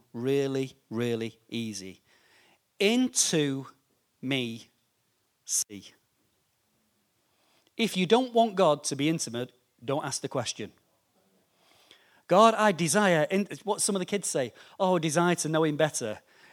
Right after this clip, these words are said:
"Into me, see." I'm not happy with that. "Lisa, I'm not happy with that. That's going. But I like that bit." Look, don't ask me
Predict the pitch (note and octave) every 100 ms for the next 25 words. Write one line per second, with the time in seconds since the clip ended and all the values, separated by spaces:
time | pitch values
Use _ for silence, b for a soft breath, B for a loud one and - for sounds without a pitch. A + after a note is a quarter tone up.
0 | b G#3+ C4 C4 - D#3+ C#3+ C3+ - _
1 | _ D3 D3 B2 A2+ - _ _ _ -
2 | - B2+ G2+ - _ _ _ _ _ _
3 | _ _ _ _ _ _ _ _ A2 C#3+
4 | E3 C#3+ A#2+ D#3+ C#3 - - _ _ _
5 | _ _ _ _ _ _ _ _ _ _
6 | A2 D3 - A#2+ G2+ B2 C#3+ C3+ A#2 A#2+
7 | A2 C#3+ - F#2 G#2 B2+ _ _ _ _
8 | _ _ _ _ _ - G3 F3+ B3+ F3
9 | A#2 C3+ F#3 _ _ _ _ _ _ _
10 | _ _ _ _ E3 C3+ F3 F3+ F#3 -
11 | G2+ D3